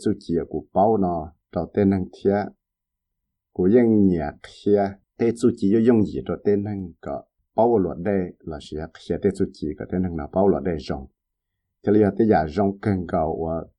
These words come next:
dù bỏ ít tụm nhỏ nhỏ và thảo su thay và tua và là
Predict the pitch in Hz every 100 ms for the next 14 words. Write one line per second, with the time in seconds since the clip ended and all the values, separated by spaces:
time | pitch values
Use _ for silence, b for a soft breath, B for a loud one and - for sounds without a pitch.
0 | _ 95 82 - 80 67 127 131 98 92
1 | 69 73 73 80 - 71 - - 127 -
2 | - 113 80 78 _ 117 107 90 87 76